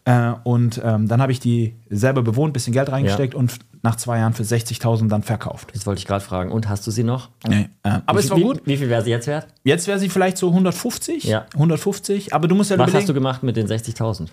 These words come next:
Speaker 1: Die, also ich, erstens hab ich das Geld
Speaker 2: Jetzt sind wir gerade übergegangen, ähm, in die Situation, ähm, wie ist der Lebensweg des Immobilieninvestors Ali geworden und was hat er aus seiner ersten Investition gemacht? Interessant auch zu sehen, weil ganz viele fangen mit einer eigengenutzten Wohnung an, realisieren dann, okay, das ist jetzt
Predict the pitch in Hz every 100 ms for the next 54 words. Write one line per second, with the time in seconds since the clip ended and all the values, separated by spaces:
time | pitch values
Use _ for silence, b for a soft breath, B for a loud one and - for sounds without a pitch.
0 | - 131 226 269 - 156 165 170 170 170
1 | 170 151 135 - 170 175 - 175 160 139
2 | 139 165 165 147 135 135 139 127 120 117
3 | 120 117 120 120 143 131 - 123 120 120
4 | 139 151 127 131 127 127 147 135 120 123
5 | 120 120 123 131 127 120 113 113 117 104
6 | 120 135 113 92 101 113 113 104 117 113
7 | 104 110 117 110 - 120 - 110 110 110
8 | 107 117 117 107 123 147 B B B B
9 | 139 143 202 165 135 131 175 143 120 131
10 | 165 - 170 160 135 143 123 78 127 151
11 | 135 127 131 139 143 101 151 165 _ _
12 | _ _ _ _ _ - 120 117 131 170
13 | 147 131 120 147 127 117 107 110 - -